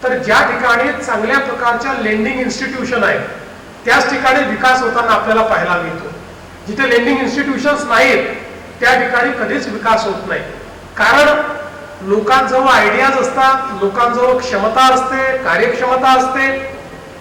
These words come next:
लोकांना नवीन काहीतरी करायचं असतं, बिझनेस करायचा असतो, एखादा व्यवसाय उभा करायचा असतो.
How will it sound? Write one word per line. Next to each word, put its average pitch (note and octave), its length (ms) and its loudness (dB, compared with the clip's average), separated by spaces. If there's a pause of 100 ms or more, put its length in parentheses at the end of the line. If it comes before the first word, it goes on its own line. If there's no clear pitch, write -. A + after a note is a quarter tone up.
(160)
लोकांना B3+ 540 2
नवीन B3+ 260 -2
काहीतरी B3+ 320 -2
करायचं B3 420 2
असतं, C4 460 2
बिझनेस B3+ 380 0
करायचा B3+ 300 2
असतो, C4+ 680 2 (280)
एखादा A#3 260 2
व्यवसाय B3+ 480 4
उभा C4 200 4
करायचा C4 340 2
असतो. C4+ 400 2